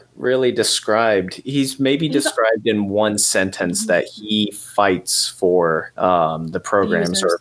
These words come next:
Speaker 1: for the
Speaker 2: yeah.
Speaker 1: users.
Speaker 2: Yeah, like, and he's almost, he's almost the MacGuffin because, like, s-, a lot of it is just trying to get him to the input-output tower to talk to Alan.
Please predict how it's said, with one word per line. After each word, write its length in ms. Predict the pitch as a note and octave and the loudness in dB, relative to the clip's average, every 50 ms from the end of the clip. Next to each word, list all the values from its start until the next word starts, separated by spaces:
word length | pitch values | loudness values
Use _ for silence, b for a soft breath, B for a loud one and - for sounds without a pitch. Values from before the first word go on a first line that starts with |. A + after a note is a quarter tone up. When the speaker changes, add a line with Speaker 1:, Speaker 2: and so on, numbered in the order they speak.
| _ | _
Speaker 1:
for 80 | - F#2+ | -2 -2
the 60 | E2+ E2+ | 0 0
Speaker 2:
yeah. 60 | F2 | 0
Speaker 1:
users. 760 | F2+ F#2 G2 F#2+ F2 - E2 D#2+ D#2 D#2+ E2 - - - - - - | 0 2 2 0 0 -2 -4 -6 -6 -4 -4 -2 -2 -4 -6 -6 -4
Speaker 2:
Yeah, 240 | A#3+ A3+ G#3 G#3 | -2 -2 -2 -2
like, 320 | - - A#3 A3+ A3 - - | -2 -2 -2 -2 -2 -4 -4
and 160 | - B3+ A#3+ | -4 -4 -4
he's 260 | A#3+ - - C#4+ C4+ C4 | -4 -2 0 0 0 2
almost, 440 | B3+ C#4+ D4+ F4+ F4 E4+ - - | 2 2 2 2 2 0 -2 -8
he's 180 | - D4+ D4+ C4 | -2 0 2 2
almost 360 | C#4 B3+ C#4+ G4 G4+ - - | 2 2 2 0 -2 -2 -4
the 60 | A#4+ | -2
MacGuffin 760 | F#4+ E4 C#4 G#3 F#3+ A3 B3 D4+ - A#3+ F#3+ - F#3 F#3+ F#3+ - | -2 0 0 0 -2 -4 -4 -4 -4 -6 -8 -8 -8 -10 -10 -10
because, 360 | G#3+ - - A3+ G3+ G3 - | -10 -8 -4 -4 -4 0 0
like, 160 | G#3+ G3+ - | 0 0 0
s-, 120 | - - - | -2 -4 -2
a 80 | A#3 A3 | -2 0
lot 240 | A3 G#3+ G#3 G#3+ A#3 | 2 4 4 4 2
of 120 | G#3+ A#3 | 2 0
it 160 | A#3 A3+ - | 0 0 0
is 160 | - G#3 - | 0 -2 -4
just 180 | - G3 - - | -4 -4 -6 -2
trying 180 | - A3 G#3 G#3 | 0 0 0 0
to 40 | G3+ | 0
get 140 | G#3 F#3+ F#3+ | 0 0 -2
him 80 | G3+ | -2
to 80 | G#3 G#3 | -2 -4
the 120 | G3 - | -4 -2
input-output 600 | - G3 F#3+ G3+ G3 F#3 F#3+ F#3 - - G3+ - - | -4 -4 -4 -2 0 0 0 0 0 -4 -8 -8 -6
tower 460 | F#3 F#3 - D#3 - - - E3+ F3+ | -2 -2 0 0 0 -2 -2 -4 -4
to 120 | - G3 | -4 -8
talk 280 | - - F3+ F3+ - - | -4 -2 -2 -2 -2 -6
to 120 | F#3 - | -4 0
Alan. 480 | - F3+ F3 E3+ D3 - - - F#3+ | 2 2 2 2 0 -2 -4 -6 -8